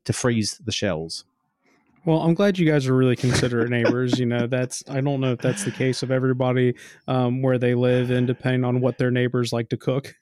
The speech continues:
Speaker 1: I mean, uh, you, you'll get hit hardest if you don't. So, uh, <laughs> it's, it is for your neighbors, but it's really for you.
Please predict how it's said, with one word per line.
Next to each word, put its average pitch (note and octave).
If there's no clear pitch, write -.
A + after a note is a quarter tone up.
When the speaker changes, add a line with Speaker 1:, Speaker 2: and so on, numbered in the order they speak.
Speaker 1:
I C#3+
mean, C3+
uh, B2
you, C3
you'll B2+
get A#2+
hit C3
hardest A2
if C3+
you A#2
don't. G2
So, G#2+
uh, G#2+
<laughs> A2+
it's, D3+
it E3
is F3+
for F#3+
your F3
neighbors, E3+
but C3+
it's G#2
really A#2
for G#2+
you. F#2+